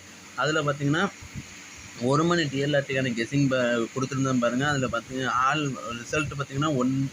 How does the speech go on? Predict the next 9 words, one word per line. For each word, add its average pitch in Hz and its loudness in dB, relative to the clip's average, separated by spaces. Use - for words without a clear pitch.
ஒண்ணு 147 2
ஒன்பது 143 2
மூணுக்கு 135 0
நம்மளுக்கு 123 0
மூணு 147 2
பாஸ் 131 -2
கிடச்சிருச்சு 127 0
நண்பா. 131 2
சி 147 -4